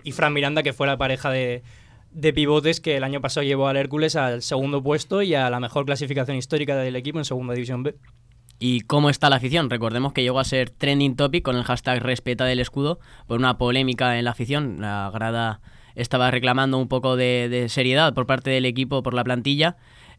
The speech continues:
Speaker 2: y en cambio el, el, la institución, el Hércules, decidió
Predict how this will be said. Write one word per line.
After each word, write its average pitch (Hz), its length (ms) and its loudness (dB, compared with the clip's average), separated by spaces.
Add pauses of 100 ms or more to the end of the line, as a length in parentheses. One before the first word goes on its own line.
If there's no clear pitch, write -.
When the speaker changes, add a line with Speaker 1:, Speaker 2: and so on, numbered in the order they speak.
Speaker 2:
y 143 240 6
en 127 100 2
cambio 127 400 4
el, 110 500 0
el, 107 540 -4
la 117 140 -2
institución, 135 480 0
el 127 80 2
Hércules, 139 520 -2 (120)
decidió 123 960 0